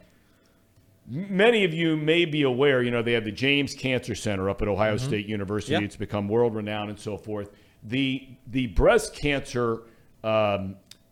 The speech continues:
Speaker 1: area of that James Cancer Center is named, uh, after Stephanie Spielman,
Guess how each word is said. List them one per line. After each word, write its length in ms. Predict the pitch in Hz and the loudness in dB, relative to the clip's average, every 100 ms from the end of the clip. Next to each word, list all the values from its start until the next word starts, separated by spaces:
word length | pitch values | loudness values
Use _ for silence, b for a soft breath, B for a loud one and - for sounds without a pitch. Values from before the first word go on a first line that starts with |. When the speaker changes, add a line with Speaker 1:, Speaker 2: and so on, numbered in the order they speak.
| - | 0
Speaker 1:
area 440 | 135 139 127 117 | 4 4 4 4
of 380 | 113 117 110 87 | 2 0 -2 0
that 440 | 110 110 113 - | 2 2 0 -8
James 560 | 107 117 120 113 110 - | -6 -2 0 -2 -4 -8
Cancer 460 | - 120 107 113 98 | -8 -4 -4 -6 -8
Center 340 | - 104 101 | -6 -4 -4
is 240 | 110 107 | -4 -6
named, 560 | 101 117 117 113 110 - b b b _ | -4 -2 0 -2 -4 -8 b b b _
uh, 160 | 101 101 | -6 -4
after 320 | 120 113 - 113 | -2 -2 -2 -8
Stephanie 540 | - 127 117 113 110 | -4 -2 -2 -4 -6
Spielman, 560 | - - 156 123 78 | -8 -4 -2 -2 -4